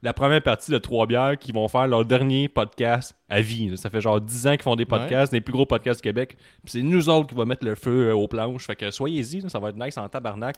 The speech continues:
Speaker 2: J'ai
Speaker 1: Emmenez vos
Speaker 2: aimé ça,
Speaker 1: pancartes,
Speaker 2: parce
Speaker 1: là.
Speaker 2: Il est écrit à vingt heures, trois bières, leur dernier show live, entre parenthèses, humour. C'est juste la lutte,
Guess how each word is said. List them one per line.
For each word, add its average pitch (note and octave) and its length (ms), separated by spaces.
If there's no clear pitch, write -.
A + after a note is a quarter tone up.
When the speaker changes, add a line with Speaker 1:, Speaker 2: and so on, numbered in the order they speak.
Speaker 2:
J'ai A#2+ 80
Speaker 1:
Emmenez E3+ 160
vos G#3 100
Speaker 2:
aimé F#3+ 60
ça, D#3+ 160
Speaker 1:
pancartes, E3+ 240
Speaker 2:
parce C#3 140
Speaker 1:
là. F3 120
Speaker 2:
Il B2+ 40
est B2+ 100
écrit G#3 220
à F3 120
vingt C#3+ 280
heures, E3+ 320
trois E3 260
bières, E3+ 380
leur C3+ 160
dernier D#3 300
show D3+ 200
live, D#3 340
entre B2+ 160
parenthèses, C#3 600
humour. D#3 460
C'est D3 160
juste D#3+ 180
la D3 120
lutte, E3 260